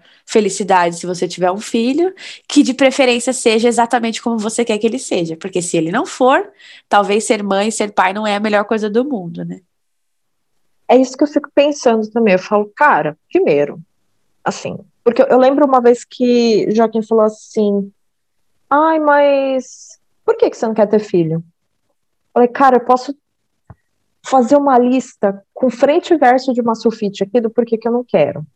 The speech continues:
Speaker 2: falei assim, "Mas," isso faz muito tempo, essa conversa. Eu falei assim, "Mas, na verdade,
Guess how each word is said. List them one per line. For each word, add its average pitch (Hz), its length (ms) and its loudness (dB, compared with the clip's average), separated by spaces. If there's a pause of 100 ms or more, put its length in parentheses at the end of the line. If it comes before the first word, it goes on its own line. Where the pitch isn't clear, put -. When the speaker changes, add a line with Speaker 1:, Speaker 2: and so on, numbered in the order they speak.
(760)
Speaker 2:
falei 214 140 2
assim, 220 520 -4
"Mas," 254 720 0 (720)
isso 294 240 2
faz 277 220 2
muito 269 260 -2
tempo, 202 220 0
essa 185 140 -2
conversa. 175 320 0
Eu - 320 -20
falei 415 160 4
assim, 403 220 0
"Mas, 349 220 0
na 392 100 0
verdade, 320 480 2